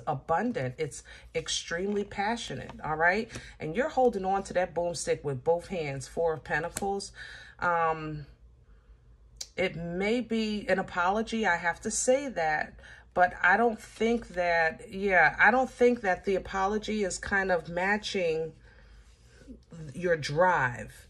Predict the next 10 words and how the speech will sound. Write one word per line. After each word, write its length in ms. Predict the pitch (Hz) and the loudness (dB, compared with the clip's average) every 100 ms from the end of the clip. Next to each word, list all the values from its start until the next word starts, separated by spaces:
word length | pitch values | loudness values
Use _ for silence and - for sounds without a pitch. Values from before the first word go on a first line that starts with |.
| - - - | -20 -18 -8
So 180 | - 185 | 2 4
it's 100 | - | 4
kind 260 | - 247 | 0 2
of 120 | 254 | 2
like 260 | 196 180 180 - | 2 0 -2 -6
if 180 | 175 208 | -4 -2
you 140 | 285 | -2
had 180 | 285 226 | 2 2
a 40 | |
coworker 960 | - - 208 190 185 - 175 160 160 | 0 0 0 2 0 4 4 4 2